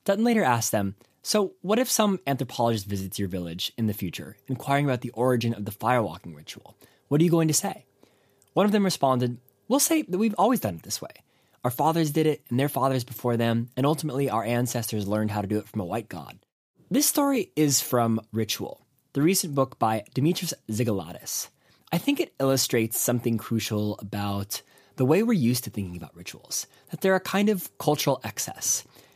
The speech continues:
there for arbitrary reasons, not serving any specific purpose. Aren't all rituals like the one the villagers got from Dutton?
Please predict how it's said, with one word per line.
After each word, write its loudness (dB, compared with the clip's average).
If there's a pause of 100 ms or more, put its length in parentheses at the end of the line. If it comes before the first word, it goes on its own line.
(100)
there 4
for 0
arbitrary 4
reasons, 2 (240)
not -2
serving 2
any 2
specific -4
purpose. -8 (500)
Aren't 2 (100)
all 4
rituals 2
like -4
the -2
one 2
the 2
villagers -2
got -10
from -6
Dutton? -4